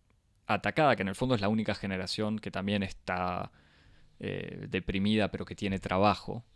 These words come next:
como que tiene vida, es esta generación de los padres de los adolescentes, eh,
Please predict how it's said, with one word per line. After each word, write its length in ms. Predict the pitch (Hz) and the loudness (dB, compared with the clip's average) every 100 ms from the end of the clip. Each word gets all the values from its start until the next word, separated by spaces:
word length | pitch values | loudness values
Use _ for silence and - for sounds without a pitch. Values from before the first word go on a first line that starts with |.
| - - | -20 -14
como 160 | 101 | -12
que 80 | 95 | -10
tiene 320 | - 98 95 | -6 -4 -2
vida, 500 | 95 101 101 113 110 | 0 0 0 0 0
es 280 | 95 95 - | -2 -6 -8
esta 200 | 98 - | -10 -10
generación 520 | - 95 92 98 104 | -8 -8 -8 -6 -4
de 60 | 101 | -2
los 160 | 95 - | -4 -2
padres 400 | 107 104 104 98 | 2 2 2 -2
de 60 | |
los 180 | 95 - | -6 -6
adolescentes, 1000 | 98 98 101 - 113 110 110 123 131 - _ - - - - - - _ _ - | -4 -2 -2 -2 -2 -2 0 -2 -2 -8 _ -20 -20 -20 -20 -20 -20 _ _ -4
eh, 500 | 95 90 87 82 | 0 0 -2 -4